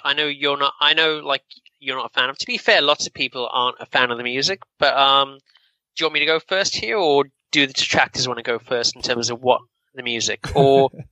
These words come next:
Speaker 2: Everyone
Speaker 1: I mean, like
Speaker 2: knows, I think pretty sure, I'm pretty sure everyone who knows Streets of Rage who's listening to this knows what's coming up. They know that Yuzo Koshiro be-, built in his little sort of randomizer. Uh,
Speaker 1: It's called the automated composing system.
Speaker 2: There you go.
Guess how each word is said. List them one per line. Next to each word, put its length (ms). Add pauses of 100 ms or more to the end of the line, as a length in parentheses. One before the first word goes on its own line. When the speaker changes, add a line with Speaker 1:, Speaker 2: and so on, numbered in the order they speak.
(380)
Speaker 2:
Everyone 260
Speaker 1:
I 40
mean, 80
like 120
Speaker 2:
knows, 140 (260)
I 60
think 240
pretty 160
sure, 200
I'm 160
pretty 220
sure 300 (200)
everyone 520
who 100
knows 220
Streets 240
of 80
Rage 160
who's 100
listening 320
to 80
this 160
knows 260
what's 200
coming 320
up. 200 (300)
They 140
know 260
that 260
Yuzo 320
Koshiro 640
be-, 200 (160)
built 240
in 160
his 180
little 320
sort 260
of 60
randomizer. 1000 (420)
Uh, 260
Speaker 1:
It's 140
called 180
the 120
automated 400
composing 520
system. 400 (100)
Speaker 2:
There 140
you 100
go. 280